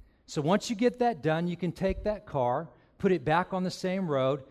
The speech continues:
get it going, let go, and that thing will go as straight as an arrow for an awful long time. And so that's a solution for a car. Here's what I found out about me,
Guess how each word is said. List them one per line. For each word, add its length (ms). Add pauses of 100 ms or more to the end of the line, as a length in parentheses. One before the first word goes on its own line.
(300)
get 200
it 180
going, 580
let 280
go, 180
and 100
that 200
thing 160
will 120
go 200
as 120
straight 420
as 160
an 100
arrow 220
for 280
an 60 (100)
awful 400
long 240
time. 440 (1300)
And 160
so 380
that's 240
a 60
solution 480
for 120
a 40
car. 240 (320)
Here's 240
what 100
I 80
found 360
out 180
about 340
me, 380